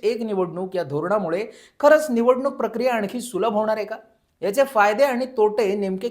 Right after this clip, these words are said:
काय आहेत, हेच जाणून घेणार आहोत आजच्या टॉकिंग पॉइंटमधून. नमस्कार, मी नीरज आणि तुम्ही पाहताय द पॉलिटिक्स. सर्वात आधी एक देश एक निवडणूक म्हणजे काय ते समजून घेऊ. याचा अर्थ असा होतो की देशातील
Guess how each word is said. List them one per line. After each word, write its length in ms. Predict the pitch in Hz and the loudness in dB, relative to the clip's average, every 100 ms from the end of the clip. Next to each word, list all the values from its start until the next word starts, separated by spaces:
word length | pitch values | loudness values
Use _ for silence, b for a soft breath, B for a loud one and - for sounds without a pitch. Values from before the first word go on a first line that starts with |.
| - | -6
काय 280 | - 254 | -2 0
आहेत, 240 | 240 170 226 - B B - | 0 0 -4 -8 B B 4
हेच 220 | 254 220 | 4 4
जाणून 300 | 226 220 220 | 2 2 -2
घेणार 260 | 175 180 190 | -2 0 2
आहोत 240 | 175 196 | 2 -2
आजच्या 280 | 147 - 190 | -6 -6 -8
टॉकिंग 380 | 185 156 196 147 | -6 -8 -8 -10
पॉइंटमधून. 440 | 120 110 117 113 104 _ _ _ | -12 -12 -18 -20 -20 _ _ _
नमस्कार, 480 | 131 185 - 202 214 - B B - | -8 -6 2 4 4 0 B B -6
मी 140 | 208 | -2
नीरज 300 | 220 175 180 - _ | 0 0 -2 -6 _
आणि 120 | 113 117 | -16 -14
तुम्ही 160 | 156 190 | -10 -8
पाहताय 380 | 131 95 113 120 _ - | -8 -10 -16 -18 _ -16
द 40 | |
पॉलिटिक्स. 540 | 127 - 107 95 - - - - B B | -14 -12 -14 -12 -10 -8 -8 -10 B B
सर्वात 380 | - 277 311 302 | 0 6 6 6
आधी 220 | 285 294 | 4 2
एक 240 | 277 269 220 | 2 0 2
देश 220 | 226 240 | 2 2
एक 140 | 226 | -2
निवडणूक 420 | 202 185 196 196 175 | -2 -2 -2 -4 -8
म्हणजे 240 | 151 196 | -8 -6
काय 180 | 165 190 202 | -6 -8 -10
ते 60 | |
समजून 380 | 175 139 120 117 | -12 -12 -12 -14
घेऊ. 140 | 113 - _ _ _ - | -16 -20 _ _ _ -8
याचा 260 | 143 208 214 | -2 2 2
अर्थ 300 | 160 160 277 | 2 -2 0
असा 260 | 269 - | 0 2
होतो 340 | 196 151 170 208 | -2 -2 -4 -6
की 160 | 208 170 | -6 -10
देशातील 680 | 135 147 185 247 247 226 | -8 -8 -4 -6 -4 -8